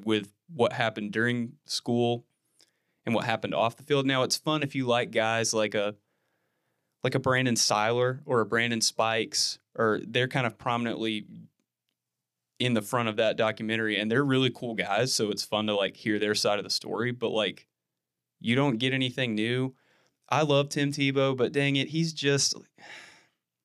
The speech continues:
I don't know, man. He's just so corny and cheesy. <laughs>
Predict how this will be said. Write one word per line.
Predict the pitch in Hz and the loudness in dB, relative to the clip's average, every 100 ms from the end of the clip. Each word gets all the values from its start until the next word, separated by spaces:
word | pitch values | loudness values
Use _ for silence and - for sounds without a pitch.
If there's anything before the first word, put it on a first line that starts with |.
| _ _ _ _ | _ _ _ _
I | - | -4
don't | 147 127 | 0 2
know, | 123 | 2
man. | 113 107 | 0 -2
He's | 107 147 156 | -2 -4 -2
just | 170 156 - | 0 0 2
so | 151 180 | 4 4
corny | 185 - 147 156 175 160 | 0 -2 0 2 2 0
and | 117 | -4
cheesy. | 120 123 143 143 135 127 | -4 -4 -4 0 -2 -2
<laughs> | 131 | -8